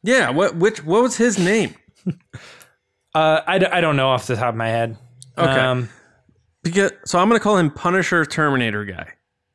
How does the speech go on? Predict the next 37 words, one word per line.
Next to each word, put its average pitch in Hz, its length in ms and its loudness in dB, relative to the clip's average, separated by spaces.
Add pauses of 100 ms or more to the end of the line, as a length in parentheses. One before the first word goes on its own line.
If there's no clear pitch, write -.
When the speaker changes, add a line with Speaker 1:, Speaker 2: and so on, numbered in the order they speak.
(120)
Speaker 1:
for - 340 -10
now. 117 280 -6 (840)
Now 185 220 2
Speaker 2:
I - 20 4
think 339 240 2
that 240 140 4
was 170 180 4
it, 185 140 2
actually. 123 520 -2
<laughs> - 60 -20 (480)
Speaker 1:
Okay, 160 360 0 (180)
so, 143 340 0
so 147 220 -2
Pun 185 340 0
Term 135 420 0 (220)
is 135 120 -4
his 120 140 -2
name 113 280 -4
now, 95 280 -10 (1040)
and 151 400 2 (100)
I 185 120 2
have 277 80 2
to 269 80 0
agree 185 160 2
with 240 120 0
you 170 60 4
on 143 80 4
the 135 60 2
name 156 240 2
things. 123 180 -2
Like, 139 160 -2 (680)
there's 240 200 2
just 247 180 -2
so 190 540 2
many 175 360 0
apostrophes 151 840 -4
now 170 360 -4